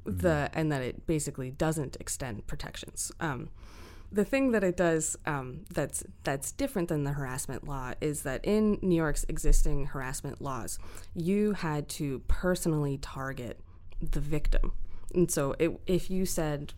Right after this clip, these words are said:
Speaker 2: "If I, if I stole someone's nudes and then sent it to their whole family and their boss," as happened in a notable case in New York in twenty fourteen, uh, that wasn't counted as harassment by the state because it didn't target the person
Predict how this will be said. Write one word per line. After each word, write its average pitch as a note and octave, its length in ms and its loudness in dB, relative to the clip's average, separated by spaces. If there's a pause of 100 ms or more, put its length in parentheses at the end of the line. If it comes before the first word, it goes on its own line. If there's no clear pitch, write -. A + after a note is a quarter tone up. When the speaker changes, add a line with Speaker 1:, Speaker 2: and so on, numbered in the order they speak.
(120)
Speaker 2:
"If - 320 -2
I, C#3+ 380 -2 (340)
if E3 180 0
I G3 400 4
stole D#3 360 2
someone's D3 420 -2
nudes B2+ 440 -4
and C#3+ 140 -2
then B2+ 140 -6
sent C3 300 -2
it B2 160 -8 (380)
to C#3 180 -4
their B2+ 140 -4
whole G#3 200 0
family D#3 380 2
and B2+ 160 -4
their B2+ 100 -6
boss," B3 400 0
as C#3+ 300 -4
happened C#3 400 -6
in C#3 80 -6
a C3+ 80 -4
notable C#3 320 -6
case - 280 -8
in D#3 80 -6
New D3+ 80 -2
York - 200 -6
in - 80 -6
twenty D3 200 -6
fourteen, C4 440 -4 (640)
uh, C#3+ 240 -4 (300)
that F#3 280 0
wasn't F#3 260 2
counted D3+ 520 -4
as C#3 300 -6
harassment C#3 680 -6
by C#3 140 -6
the - 100 -8
state - 440 -6
because D3 280 -4
it E3 140 -12
didn't D3+ 300 -2
target C#3 500 -4
the D3 60 -4
person C#3 380 -2